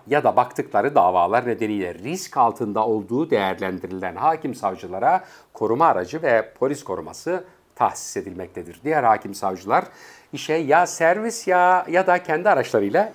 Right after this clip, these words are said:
gelip gitmektedirler. Hakim savcılara silah verilip verilmediği, ruhsat verilip verilmediği de çok soruluyor.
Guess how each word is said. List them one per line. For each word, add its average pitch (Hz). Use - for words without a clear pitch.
gelip 123
gitmektedirler. 90
Hakim 220
savcılara 175
silah 190
verilip 143
verilmediği, 160
ruhsat 180
verilip 127
verilmediği 113
de 185
çok -
soruluyor. 104